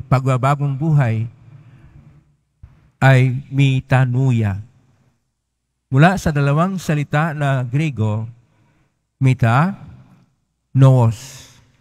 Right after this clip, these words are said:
Noos, kaisipan o pag-iisip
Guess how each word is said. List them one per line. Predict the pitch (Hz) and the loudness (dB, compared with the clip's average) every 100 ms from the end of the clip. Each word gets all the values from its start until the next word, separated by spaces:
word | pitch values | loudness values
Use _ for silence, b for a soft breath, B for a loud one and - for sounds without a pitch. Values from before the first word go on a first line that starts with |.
| _ _ _ _ - | _ _ _ _ 0
Noos, | 156 156 156 185 - - - _ _ _ _ _ _ | 2 4 4 2 -2 -12 -20 _ _ _ _ _ _
kaisipan | 147 156 160 156 170 127 98 92 - _ - | 0 2 0 2 2 2 -4 -8 -16 _ -6
o | 127 | -2
pag-iisip | - 135 135 143 165 | 2 0 0 -2 -2